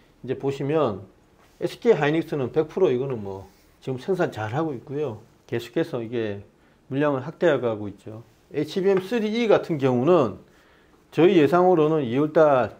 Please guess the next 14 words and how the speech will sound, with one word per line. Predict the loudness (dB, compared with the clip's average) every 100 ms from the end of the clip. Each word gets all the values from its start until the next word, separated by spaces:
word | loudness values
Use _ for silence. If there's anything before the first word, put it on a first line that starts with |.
| _ _ _ _ _ _ _ -8
나오지 | 0 0 0
않을까 | -4 -4 -8
생각을 | -8 -4 -2 -2 -6
하고 | -6 -8
있습니다. | -10 -12 -14 -14 -12
언론에서는 | -2 2 4 2 0 -4 -4
뭐 | -6 -8 -12 _
하반기 | -10 -4 0 0 -2
초나 | -4 -4 -4 -6 -10 -16 _ _
뭐 | -10
상반기 | -8 -2 0 0 2
말이나 | 2 2 2 -2
예상하고 | -4 -4 -4 -4
있는데 | -8 -8 -6 -6 -8